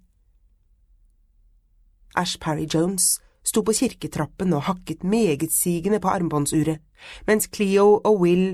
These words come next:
skyndte seg oppover den gruslagte veien.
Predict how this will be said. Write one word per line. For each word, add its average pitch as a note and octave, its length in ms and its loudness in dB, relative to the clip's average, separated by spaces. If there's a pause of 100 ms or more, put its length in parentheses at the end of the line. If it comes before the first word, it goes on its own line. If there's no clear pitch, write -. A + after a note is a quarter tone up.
(500)
skyndte F3+ 500 0
seg G3+ 220 2
oppover F#3+ 400 0
den D#3+ 180 2
gruslagte F3 520 0
veien. D#3+ 280 -4